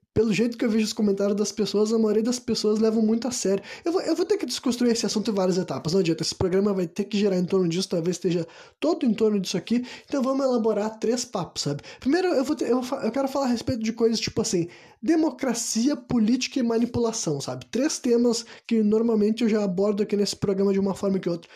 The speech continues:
Vamos começar pela democracia, sabe? O que que é a democracia que todo mundo fala e todo mundo defende? E muita gente é acusada de estar indo contra ela, muita gente é acusada de querer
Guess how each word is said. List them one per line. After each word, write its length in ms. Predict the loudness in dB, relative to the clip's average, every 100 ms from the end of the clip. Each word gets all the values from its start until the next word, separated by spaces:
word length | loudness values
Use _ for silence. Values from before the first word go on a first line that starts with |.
| -6
Vamos 180 | -2 0
começar 240 | 0 -2 0
pela 240 | 2 2
democracia, 640 | 2 0 -2 -6 -4 -2
sabe? 180 | -2 -4 -6 -16 -4
O 120 | -4
que 200 | 0 -2
que 240 | -2 0 2
é 20 |
a 60 |
democracia 840 | 2 2 2 0 -4 -4 0 2 2
que 140 | -2
todo 440 | -4 0 2 4
mundo 300 | 4 4 2
fala 400 | 0 -2 0 2
e 60 | 2
todo 160 | 0 0
mundo 260 | 2 2
defende? 540 | 0 -2 -2 0 0 -2 -10 -18 -20 _
E 60 |
muita 260 | 2 2 2
gente 220 | 0 0
é 60 | -4
acusada 420 | -2 0 0 0
de 80 | -2
estar 220 | -2 0
indo 160 | 0 -2
contra 480 | -2 -2 0 0
ela, 180 | 0 2
muita 240 | 2 0 0
gente 140 | -2
é 20 |
acusada 240 | -2 -2 -2
de 100 | -2
querer 320 | 2 2